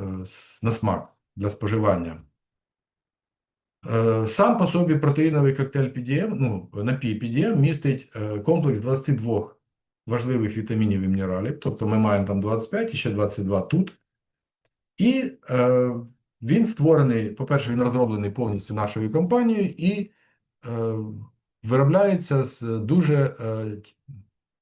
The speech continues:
чітким контролем і з відповідністю міжнародним стандартам якості, які називаються G M P, або, е, найкращі практики в виробництві харчових продуктів. <clears throat>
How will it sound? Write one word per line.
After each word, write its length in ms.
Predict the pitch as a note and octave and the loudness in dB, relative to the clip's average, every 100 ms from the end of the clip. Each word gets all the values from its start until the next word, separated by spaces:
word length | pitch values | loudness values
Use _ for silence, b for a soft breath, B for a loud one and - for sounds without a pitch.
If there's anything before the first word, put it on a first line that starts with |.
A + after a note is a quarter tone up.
| _ _ _ _ _ | _ _ _ _ _
чітким 460 | - C3+ - G3 G3 | -4 -2 4 4 6
контролем 760 | D3 B2+ C#3+ F3+ F#3 F#3 F3 - | 4 4 4 4 4 2 0 -6
і 360 | C#3+ C#3+ C#3+ C3+ | 2 4 4 0
з 100 | G#2 | -4
відповідністю 640 | B2 C3+ B2+ F3 E3+ C#3 B2 | -8 -4 0 0 0 -2 -2
міжнародним 560 | A#2 A#2+ B2+ D3 A2+ | -2 0 0 0 0
стандартам 560 | G#2+ A2 A#2 D3 D3 G2+ | -4 -6 0 0 0 -2
якості, 600 | A#2+ - D#3+ - C#3+ C#3 B B - | 0 0 -2 -2 -4 -4 B B -8
які 240 | A2+ B2+ | -4 -2
називаються 540 | A2 G#2+ A2 G#2 G2 G2 | -2 0 2 2 -2 -6
G 220 | G2+ G#2 | -2 -2
M 80 | A2+ | 0
P, 320 | G#3+ G#3+ A#2 | 0 -2 -2
або, 440 | A2 B2+ E3+ D#3 B B _ - | -2 0 2 0 B B _ -14
е, 380 | G#2+ G#2 G2+ G2+ F#2+ F2+ - | -6 -2 -2 -2 -4 -10 -4
найкращі 520 | A#2 B2+ C#3+ C#3 - | -2 2 2 2 0
практики 520 | - D3 F3+ D#3+ C#3 | -4 -4 -2 -6 -4
в 40 | G#2+ | -2
виробництві 680 | G#2 G#2 C3 D3 C#3+ B2+ C3 | 0 0 0 -2 -2 -4 -6
харчових 540 | - G2 G#2+ A2+ A2+ | -10 -6 -2 -2 -2
продуктів. 500 | - A2 F#2 - D#2+ - _ _ _ _ _ b b b - | -4 -2 -2 -6 -16 -18 _ _ _ _ _ b b b 4
<clears throat> 320 | F3+ F3 - | 6 8 4